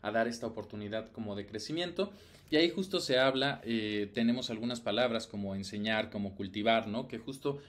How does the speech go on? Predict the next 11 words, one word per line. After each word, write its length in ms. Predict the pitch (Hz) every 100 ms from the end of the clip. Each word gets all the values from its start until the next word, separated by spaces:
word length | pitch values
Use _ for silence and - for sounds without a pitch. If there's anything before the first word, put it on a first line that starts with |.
| - -
lo 100 | 117
que 80 |
hacen 220 | 123 127 123
es 120 | 117
buscar, 540 | 120 - 131 131 131 - - _ -
eh, 320 | 107 104 - 117
dar, 300 | 120 123 123
digamos, 380 | 113 117 120
forma, 400 | - 190 170 185
pero 240 | 127 117 113
no, 420 | 123 131 135